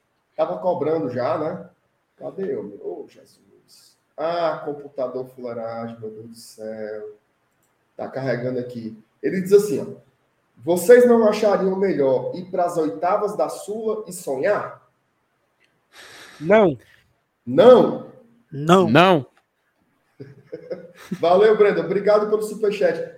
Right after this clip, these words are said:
Speaker 1: Macho, veja só. Vou falar isso aí mais uma vez, né? Se for terceiro colocado, for pras oitavas da Sula, massa. Massa. Vamos ficar felizes. Mas você joga as partidas pra ganhar.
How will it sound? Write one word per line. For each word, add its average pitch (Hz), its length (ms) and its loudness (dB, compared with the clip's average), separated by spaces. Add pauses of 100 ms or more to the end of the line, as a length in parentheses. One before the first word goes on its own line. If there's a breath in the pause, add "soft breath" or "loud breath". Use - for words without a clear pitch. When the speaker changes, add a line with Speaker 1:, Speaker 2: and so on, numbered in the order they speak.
(140)
Speaker 1:
Macho, 196 580 -2 (200)
veja 165 200 -6
só. 98 200 -14 (360)
Vou 135 120 -10
falar 156 300 -4
isso 147 180 -8
aí 139 160 -2
mais 143 220 -6
uma 185 100 -10
vez, - 280 -14
né? 117 220 -12 (600)
Se - 460 -8
for 170 420 -4 (260)
terceiro 202 460 2
colocado, 151 640 -10 (720)
for 185 160 -6
pras 180 200 -2
oitavas 139 400 -8
da 110 100 -10
Sula, 143 520 -12
massa. 180 520 -8 (520)
Massa. 143 480 -14
Vamos 139 440 -12 (400)
ficar 196 320 -6
felizes. 151 640 -6 (380)
Mas 233 260 -2
você 240 300 0
joga 170 600 -2
as - 120 -16
partidas - 600 -14
pra 208 200 -6
ganhar. 208 540 -8